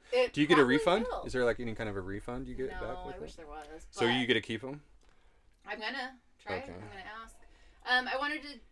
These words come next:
Speaker 1: say hey to my old roommate in California. Um, her name's Melissa.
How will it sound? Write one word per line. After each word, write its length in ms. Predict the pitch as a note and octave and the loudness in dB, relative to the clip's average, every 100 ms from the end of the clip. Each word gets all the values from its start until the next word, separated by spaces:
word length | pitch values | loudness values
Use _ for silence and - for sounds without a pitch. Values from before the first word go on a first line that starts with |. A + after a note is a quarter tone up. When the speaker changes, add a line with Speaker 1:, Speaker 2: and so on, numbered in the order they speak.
| - | -8
Speaker 1:
say 360 | C#4+ C#4+ C#4+ | -6 -4 -6
hey 340 | C4 C4+ E4+ F4+ | -6 -4 -4 -2
to 80 | D#4 | -2
my 140 | C#4+ | -2
old 160 | C4+ B3 | -4 -6
roommate 320 | B3 B3+ B3 | -8 -6 -8
in 80 | B3 | -6
California. 580 | - A3+ - G#3 A#3 A#3 A#3 - | -6 -6 -6 -8 -6 -6 -6 -4
Um, 280 | G#3+ G#3+ G3+ | -2 -2 -4
her 120 | G#3+ | -8
name's 440 | A3+ A3 - - - - - - - - | -10 -12 -16 -18 -20 -20 -20 -20 -20 -20
Melissa. 880 | G3+ G3 A3+ A3 A3+ G#3+ G#3+ - F#4 | -10 -6 -2 0 0 -2 -6 -6 -6